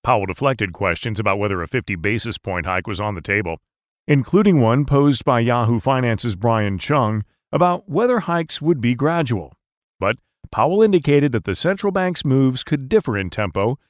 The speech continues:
from when it began raising rates in twenty fifteen, due to the notably stronger economy and labor market and inflation running hot.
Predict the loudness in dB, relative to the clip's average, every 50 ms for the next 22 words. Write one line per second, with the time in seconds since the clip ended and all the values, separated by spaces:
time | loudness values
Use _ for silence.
0 | _ _ _ -2 0 2 2 0 0 0 -2 -2 -2 0 0 0 0 0 0 0
1 | 0 0 -2 -2 -2 -2 -2 -2 -2 -2 -4 -6 -8 -6 -6 -4 -4 -4 -4 -6
2 | -8 -8 -6 -4 -2 0 0 -2 -4 -6 -12 -16 _ _ _ _ _ 0 2 2
3 | 2 0 -2 -4 -2 0 2 2 2 0 0 -2 -4 -4 -4 -6 -4 -2 -2 -2
4 | -2 -2 -4 -6 -8 -8 -4 -4 -2 -2 -2 -2 -2 -2 -2 -2 0 0 0 0
5 | 0 0 0 -2 -2 -2 -4 -4 -6 _ _ -6 -4 -2 -2 -2 -2 -4 -2 -2
6 | 0 0 0 0 -4 -4 -4 -4 -4 -2 0 0 0 -2 -2 -6 -14